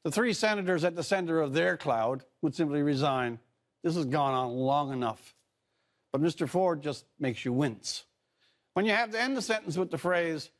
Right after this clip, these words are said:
"But that must have been when I was in a drunken stupor," and you think that phrase lightens or lessens what you said at the beginning of that sentence,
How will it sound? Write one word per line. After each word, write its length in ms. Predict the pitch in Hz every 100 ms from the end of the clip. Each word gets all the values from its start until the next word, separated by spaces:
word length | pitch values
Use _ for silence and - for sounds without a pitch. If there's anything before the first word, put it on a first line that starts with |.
| _ _
"But 140 | 247 311
that 180 | 320
must 220 | 247 196 -
have 140 | 156
been 240 | 165 165
when 120 | 156 151
I 100 | 147
was 200 | 143 147
in 120 | 143
a 60 |
drunken 400 | 127 147 135 127
stupor," 560 | 110 - 240 - 120 - _ _ _ _ _
and 120 | 131 170
you 140 | 226
think 280 | 220 208 185 -
that 260 | 180 -
phrase 480 | - 196 175 165 139
lightens 480 | - 147 220 233 208
or 100 | 196
lessens 540 | 180 202 - 131 - - _ _
what 180 | - 185
you 80 | 185
said 220 | 156 196
at 80 | 190
the 80 | 196
beginning 500 | 190 165 233 277 190
of 140 | 135
that 180 | 127 113
sentence, 480 | 131 117 131 -